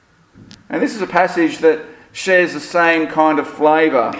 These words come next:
as James chapter three, where James writes, "Out of the same mouth come praise and cursing. My brothers and sisters, this should not be."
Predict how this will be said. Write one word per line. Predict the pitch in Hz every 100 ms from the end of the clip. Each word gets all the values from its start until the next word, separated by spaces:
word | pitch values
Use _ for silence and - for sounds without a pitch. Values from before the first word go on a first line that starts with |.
| - - - -
as | - 143 139
James | - 156 151 147 -
chapter | - 139 139
three, | - 170 190 175 127
where | 139 127
James | 135 151 156 143 131
writes, | 127 147 147 147 - - - _ _ _ _ -
"Out | 156
of | 156
the | 143
same | - 151 147 139
mouth | 143 156 147 - - - - _
come | - 143 135 127
praise | - 147 151 151 151 147 - - _ _ _
and | 131 131 120 -
cursing. | - 165 180 180 120 110 120 - - _ -
My | 131 135
brothers | 110 143 147 143 135
and | - 117
sisters, | - 156 170 - 117 110
this | 123 127
should | - 135 104
not | 117 -
be." | 117 143 135